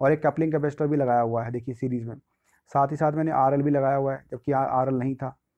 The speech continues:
है ना। तो इस तरीके से मैंने output सेक्शन में भी एक, अ, capacitor लगाया हुआ है। तो ये प्रैक्टिकल circuit बन गया emitter follower का, है ना, Voltage sampler जिसे बोलते हैं। तो this is the,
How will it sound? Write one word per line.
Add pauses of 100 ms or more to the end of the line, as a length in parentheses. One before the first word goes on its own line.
(320)
है
ना। (360)
तो
इस
तरीके
से
मैंने (100)
output
सेक्शन
में
भी
एक,
अ,
capacitor
लगाया
हुआ
है। (380)
तो
ये
प्रैक्टिकल
circuit
बन
गया
emitter
follower
का, (300)
है
ना,
Voltage
sampler
जिसे
बोलते
हैं। (520)
तो
this
is
the,